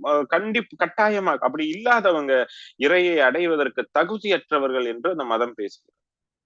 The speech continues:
உண்மைதானே? உலகம்னா என்னன்னே தெரியல, குடும்பம்னா என்னன்னு தெரியல, பந்த பாசம்னா என்னன்னு தெரியல, நீ சாமியாரா போய்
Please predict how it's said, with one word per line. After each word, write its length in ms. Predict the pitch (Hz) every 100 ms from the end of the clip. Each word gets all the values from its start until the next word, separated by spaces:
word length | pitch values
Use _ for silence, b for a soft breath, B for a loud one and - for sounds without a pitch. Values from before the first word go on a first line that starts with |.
| _ _ _ _ _ _ _ _ _ _ _ _ _ _ _
உண்மைதானே? 560 | 113 139 131 101 92 143 113 _ _ _ _ _ _ _ _ _ _ b b -
உலகம்னா 500 | 226 269 269 262 254
என்னன்னே 320 | 202 214 226 220
தெரியல, 320 | 175 160 143
குடும்பம்னா 420 | 131 220 247 214
என்னன்னு 240 | 185 170 156
தெரியல, 160 | 143
பந்த 200 | 135 190 233
பாசம்னா 400 | 226 208 196 190
என்னன்னு 260 | 165 165
தெரியல, 200 | 151 143
நீ 120 | 143 165
சாமியாரா 480 | 170 180 196 170 151
போய் 220 | 135 139